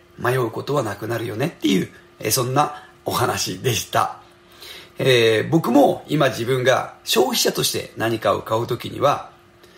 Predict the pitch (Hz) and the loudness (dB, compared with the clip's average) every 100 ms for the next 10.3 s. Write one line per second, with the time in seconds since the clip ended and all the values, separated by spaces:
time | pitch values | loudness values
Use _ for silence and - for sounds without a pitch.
0 | - - 135 135 127 113 - 156 151 - | -20 -6 0 4 4 4 0 0 0 -2
1 | 139 131 - 208 - - - 226 226 - | -2 -4 0 0 0 -10 0 2 2 -6
2 | - 139 117 - - - - - - - | -2 -2 -2 -6 -10 -10 -10 -8 -2 -2
3 | - - - _ - - - - - 160 | -2 -10 -20 _ -20 -20 -20 -16 0 2
4 | 135 135 107 - - - 180 202 214 - | 4 2 0 -10 -4 2 2 4 0 0
5 | - - - - - - - 302 330 233 | 0 0 0 -4 -20 -20 -4 2 2 4
6 | 190 135 131 123 - 113 - - 113 107 | 2 2 2 2 -2 -6 -6 -6 -6 2
7 | 135 - - - 127 131 123 107 - 101 | 2 2 -8 -14 -6 -4 -4 -4 -4 -6
8 | - 110 - - - 180 - 135 120 113 | -6 -10 -6 -2 2 2 2 0 0 -4
9 | - - - 123 110 - 110 147 - - | -6 -6 -4 -2 -2 -4 -4 -6 -6 -10
10 | - 370 - | -4 -2 -2